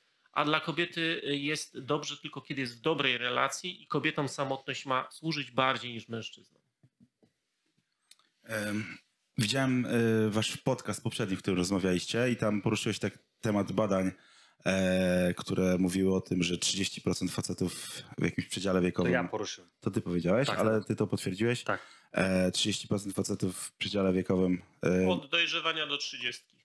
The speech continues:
Speaker 2: Tak, albo trochę więcej.
Speaker 3: Mhm.
Speaker 2: E, po prostu nie, nie ma stosunków z kobietami seksualnych,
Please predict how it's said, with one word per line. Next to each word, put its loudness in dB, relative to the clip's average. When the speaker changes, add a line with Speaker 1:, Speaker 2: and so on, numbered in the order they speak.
Speaker 2:
Tak, 2
albo 2
trochę 0
więcej. 2
Speaker 3:
Mhm. 2
Speaker 2:
E, 0
po 0
prostu 2
nie, 4
nie 4
ma 2
stosunków -4
z -10
kobietami -2
seksualnych, -2